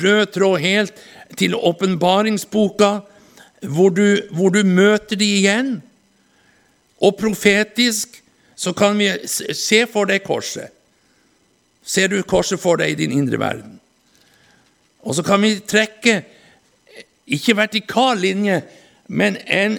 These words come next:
diagonal linje ifra ytterpunktene på korset. Og det kommer fire trekanter fram. Ser du det for deg?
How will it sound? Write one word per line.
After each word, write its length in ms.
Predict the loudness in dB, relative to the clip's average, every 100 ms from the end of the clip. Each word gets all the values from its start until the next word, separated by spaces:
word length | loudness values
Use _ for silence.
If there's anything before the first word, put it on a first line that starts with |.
| -8
diagonal 960 | -10 -2 2 2 0 0 2 2 2 -2
linje 420 | -2 -2 -2 -4 -10 _ _ _ _ _ _ _ _ _ _ _ _ _ _ _ _ _ _ _ _ _ _ _ -6
ifra 260 | 0 -2 0
ytterpunktene 880 | -4 -4 -4 -4 -2 -2 -2 -6 -4
på 120 | -8
korset. 420 | -6 -8 -10 -18 _ _ _ _ _ _ _ _ _ _ _ -6 -2
Og 60 |
det 100 | -2
kommer 260 | -2 -2 -2
fire 420 | -4 -4 -2 -2 -4
trekanter 680 | -4 -4 -4 -4 -6 -6 -12
fram. 280 | -14 -16 -16 _ _ _ _ _ _ _ _ _
Ser 200 | -8 -6
du 80 | -4
det 80 | -6
for 200 | -8
deg? 120 | -14